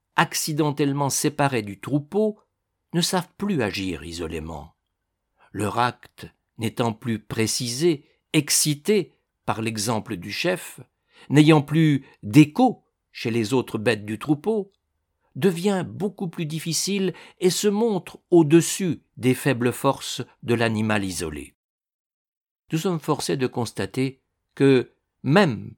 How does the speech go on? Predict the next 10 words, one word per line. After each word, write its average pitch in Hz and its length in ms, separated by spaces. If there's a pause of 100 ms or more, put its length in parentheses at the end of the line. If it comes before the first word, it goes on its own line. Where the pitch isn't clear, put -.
parmi 107 340
les 113 140
divers 120 500
individus 120 520
d'un 113 160
troupeau, 156 560 (600)
en 95 140
apparence 98 680
bien 80 300
semblables, 123 680